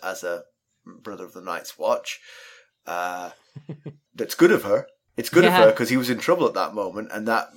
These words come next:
Speaker 1: really did sort of reassure everyone a little bit.
Speaker 2: Right, it was quick thinking. But, you know, I was thinking after the discussion with Tormund about how casually wildlings take having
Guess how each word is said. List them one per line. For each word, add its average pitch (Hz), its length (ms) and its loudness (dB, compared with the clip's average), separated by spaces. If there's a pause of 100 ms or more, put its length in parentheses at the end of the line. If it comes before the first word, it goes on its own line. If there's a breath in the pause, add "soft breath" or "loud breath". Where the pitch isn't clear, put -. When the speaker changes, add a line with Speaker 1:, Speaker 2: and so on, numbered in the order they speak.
Speaker 1:
really 117 360 0
did 135 340 0
sort 117 180 2
of 101 220 -4
reassure 120 640 0
everyone 87 560 -6
a 90 40 -10
little 87 300 -16
bit. 80 260 -12 (640)
Speaker 2:
Right, 143 300 4
it 95 60 -6
was 113 120 -10
quick 196 240 -4
thinking. 117 480 -6 (720)
But, 151 220 -6 (320)
you 165 100 0
know, 180 100 2
I 175 140 4
was 277 160 0
thinking 233 300 -6
after 240 340 0
the 247 80 -8
discussion 151 640 -4
with 120 240 -6
Tormund 120 460 -4
about 101 320 2
how 117 420 -4
casually 123 720 -4
wildlings 104 720 -4
take 113 320 -8
having 101 600 -8